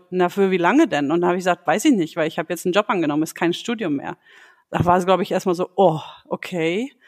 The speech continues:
Und dann, ne, was jetzt so ungefähr? Also, äh,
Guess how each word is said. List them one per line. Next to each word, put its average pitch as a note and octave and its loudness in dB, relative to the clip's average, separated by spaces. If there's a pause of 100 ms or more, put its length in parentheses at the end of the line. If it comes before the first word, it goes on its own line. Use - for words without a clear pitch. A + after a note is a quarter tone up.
(600)
Und G#3 4
dann, G3+ 4
ne, G3 0
was F#3 0
jetzt - 0
so D#3+ 0
ungefähr? D3+ -2
Also, D#3+ -2 (960)
äh, E3 0